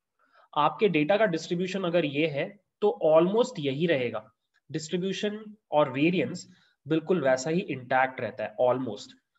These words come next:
अगर आप सोच के देखो, क्यों ऐसा होता है, तो बहुत simple है। See, आपके पास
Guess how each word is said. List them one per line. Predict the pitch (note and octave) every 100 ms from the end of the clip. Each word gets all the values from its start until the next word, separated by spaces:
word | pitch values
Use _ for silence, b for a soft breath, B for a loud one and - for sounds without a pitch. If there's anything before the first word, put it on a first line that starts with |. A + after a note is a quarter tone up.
| _ -
अगर | D#3 G3
आप | G3
सोच | F#3 F3 F3+
के | G3
देखो, | C3+ - B2 - _ _
क्यों | - A#3+ F#3+
ऐसा | B2+ C3
होता | A#2 A#2
है, | B2+ -
तो | F3+
बहुत | G3+ G3+
simple | D#3+ D3+ E3+ B2
है। | - - B B B B -
See, | A3+ D3 - -
आपके | D#3+ F3+ - B3
पास | A3+ A#3 A#3